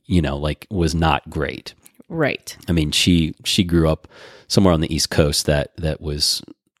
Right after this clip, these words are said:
Speaker 1: I mean, I'm glad that she was in a position where she could go to those schools. And a lot of those schools, even though they were private, some of them weren't that expensive, others might have been. And I don't wanna get into the whole, that, that whole piece, but, like,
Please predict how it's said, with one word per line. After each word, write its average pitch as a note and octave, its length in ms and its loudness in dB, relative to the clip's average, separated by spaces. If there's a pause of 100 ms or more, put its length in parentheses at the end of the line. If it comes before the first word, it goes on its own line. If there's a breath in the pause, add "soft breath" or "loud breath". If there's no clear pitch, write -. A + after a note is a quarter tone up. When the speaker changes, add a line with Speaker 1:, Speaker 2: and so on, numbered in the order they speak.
(220)
Speaker 1:
I F2 100 -2
mean, E2+ 140 0
I'm D#2+ 100 -2
glad D#2+ 340 2
that D2 280 -4
she - 200 2
was D2+ 120 0
in D2+ 60 -2
a D2+ 40 -6
position D2+ 400 -4
where C#2+ 320 -6 (400 loud breath)
she - 180 2
could D#2 200 -2
go E2+ 200 4
to D#2 60 0
those D2+ 200 -6
schools. D2+ 440 -8
And C3+ 180 2
a B2+ 60 2
lot C3+ 200 4
of F#2 60 0
those D#2 140 -2
schools, E2 300 -2
even F2 200 0
though D2+ 100 -6
they D2 220 -10
were C2+ 80 -10
private, E2 520 -4 (180 soft breath)
some E3+ 200 4
of C3 100 6
them F#2 240 2
weren't F#2 280 2
that F2 140 0
expensive, E2 460 -4
others D#2 320 -4
might D2+ 240 -8
have D#2+ 220 -12
been. D2+ 340 -6
And C#2+ 140 -12 (960 soft breath)
I G#2+ 140 2
don't G2+ 80 4
wanna E2+ 120 2
get D#2+ 140 0
into D2+ 180 -6
the D#2 100 -4
whole, D2 360 -8 (640)
that, - 220 -2
that E2+ 140 -2
whole D2 160 -6
piece, - 320 -8
but, - 180 -6
like, D2+ 180 -8